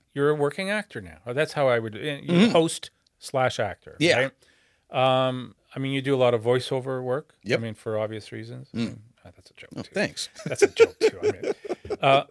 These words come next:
Speaker 1: I just saw a post you made where you referenced an old Eddie Murphy turn of phrase,
Speaker 2: Mm.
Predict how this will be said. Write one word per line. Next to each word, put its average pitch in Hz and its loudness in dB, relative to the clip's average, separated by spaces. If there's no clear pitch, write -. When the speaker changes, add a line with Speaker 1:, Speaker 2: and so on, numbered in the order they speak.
Speaker 1:
I 170 2
just 233 0
saw 220 6
a 185 4
post 180 2
you 170 -4
made 135 0
where 131 2
you 127 -2
referenced 120 -2
an 110 -6
old 113 0
Eddie 113 -4
Murphy 117 -2
turn 98 -10
of 90 -14
phrase, 85 -16
Speaker 2:
Mm. 185 -2